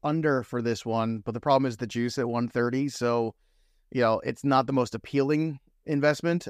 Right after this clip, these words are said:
um, but I think it's a safer one.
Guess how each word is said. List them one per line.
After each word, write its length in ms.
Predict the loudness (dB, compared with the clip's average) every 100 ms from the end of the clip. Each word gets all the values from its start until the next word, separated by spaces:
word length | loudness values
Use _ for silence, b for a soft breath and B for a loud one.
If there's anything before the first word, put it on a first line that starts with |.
| -2
um, 520 | 2 2 0 -2 -6 -2
but 120 | 0
I 80 | 0
think 220 | 0 -2
it's 160 | -2 -4
a 60 |
safer 500 | -10 -6 -2 0 0
one. 400 | 0 2 0 -4